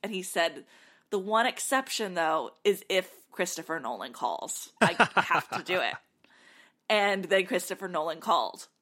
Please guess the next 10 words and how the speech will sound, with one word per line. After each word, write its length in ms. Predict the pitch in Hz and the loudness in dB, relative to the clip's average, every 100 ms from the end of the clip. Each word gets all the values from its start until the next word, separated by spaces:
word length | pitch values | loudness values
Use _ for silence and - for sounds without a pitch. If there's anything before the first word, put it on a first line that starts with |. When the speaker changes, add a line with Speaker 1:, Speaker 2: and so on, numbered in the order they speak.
| - | 0
Speaker 1:
Um, 440 | 196 175 131 117 _ _ _ _ _ - | 2 2 -2 -12 _ _ _ _ _ 0
and 320 | 226 214 190 _ _ _ _ _ _ _ _ _ - | 2 0 -4 _ _ _ _ _ _ _ _ _ -4
so 200 | 320 - | -2 2
all 280 | 294 349 403 | 4 4 2
of 100 | 349 | -2
that 200 | 285 269 | -4 -4
just 160 | 262 240 | -8 -8
makes 280 | 254 240 - | -8 -8 -10
me 140 | 202 | -10
think 560 | - - 294 180 156 | -10 -6 -4 -4 -6